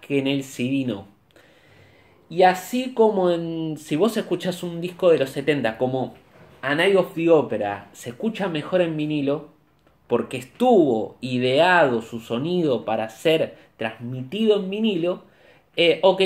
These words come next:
Computer está completamente pensado para ser un C D. Eh, y por más que se vuelva a mezclar, que se vuelvan a hacer todos lo-, los máster y todo lo demás,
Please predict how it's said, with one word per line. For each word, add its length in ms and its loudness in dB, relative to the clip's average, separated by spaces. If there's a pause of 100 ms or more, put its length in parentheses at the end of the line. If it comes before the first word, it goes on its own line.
Computer 680 2
está 500 0
completamente 680 -2
pensado 560 0
para 180 0
ser 200 -6
un 140 -6
C 260 -16
D. 260 -12 (680)
Eh, 280 2
y 100 -2
por 200 2
más 180 0
que 140 -4
se 120 -6
vuelva 320 4
a 60 0
mezclar, 760 0
que 140 -8
se 120 -8
vuelvan 440 0
a 20 -2
hacer 320 -6
todos 180 4
lo-, 360 0
los 260 -2
máster 500 -2
y 80 -2
todo 200 0
lo 80 2
demás, 440 -2